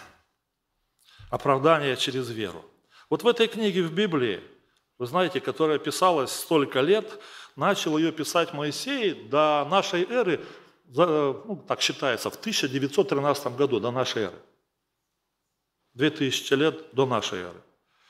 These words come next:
А закончилась она писаться в девяносто восьмом году нашей эры.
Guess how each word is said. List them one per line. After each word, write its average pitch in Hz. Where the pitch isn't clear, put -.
А 143
закончилась 185
она 131
писаться 123
в 113
девяносто 202
восьмом 170
году 165
нашей 104
эры. 85